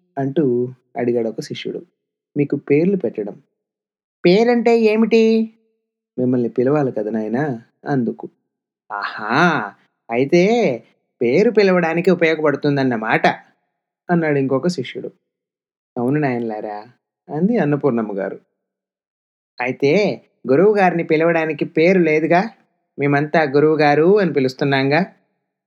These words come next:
ముందు ఆయనకి నామకరణం చేయండి," అన్నారు శిష్యులందరూ. వాళ్ళకి తమ గురువు గారి పేరు పరమానందయ్య గారని తెలియదు.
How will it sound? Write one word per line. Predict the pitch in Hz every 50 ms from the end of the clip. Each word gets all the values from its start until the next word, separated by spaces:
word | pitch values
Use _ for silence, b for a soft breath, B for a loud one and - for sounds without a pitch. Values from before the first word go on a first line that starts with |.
| _ -
ముందు | 202 226 226 208 185 180 185 196 196 - - _ -
ఆయనకి | 135 143 165 180 185 175 180
నామకరణం | 160 151 160 185 202 185 196 180 190 190
చేయండి," | 180 175 151 135 135 135 127 110 - - _ _ _ _ _ _ _ _ _ _ _ _ 170
అన్నారు | 180 190 208 214 226
శిష్యులందరూ. | 233 226 - 160 147 - 147 123 113 107 104 101 - - - _ _ _ _ _ _ _ _ _ _ _ _ _ -
వాళ్ళకి | 165 156 165 175 180 175 170 147 139 143 147 147 151 151 _ _ _ _ _ _ _ _ _ -
తమ | 165 165 160 139 135
గురువు | 160 196 233 240
గారి | 233 208 175 147
పేరు | 147 - 139 131 131 127 117 110 113 117 120 127 131 - _ _ _ _ _ -
పరమానందయ్య | 123 123 131 135 139 147 147 139 135 131 131 131
గారని | 127 127 127 127 135 180
తెలియదు. | 190 - 180 131 113 98 95 80